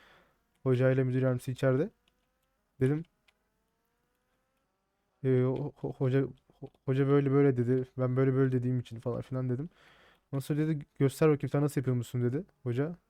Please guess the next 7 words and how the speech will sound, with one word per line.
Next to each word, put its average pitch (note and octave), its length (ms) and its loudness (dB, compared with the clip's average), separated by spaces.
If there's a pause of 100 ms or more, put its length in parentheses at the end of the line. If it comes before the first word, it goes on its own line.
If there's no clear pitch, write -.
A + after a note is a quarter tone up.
(1300)
Gösterdim, C#3 580 0
dedi, C3+ 360 -2
"Sen, C3 540 -2
senin C#3 220 0
yaptığın D#3 380 0
doğru." C#3 180 2
dedi. B2 240 -2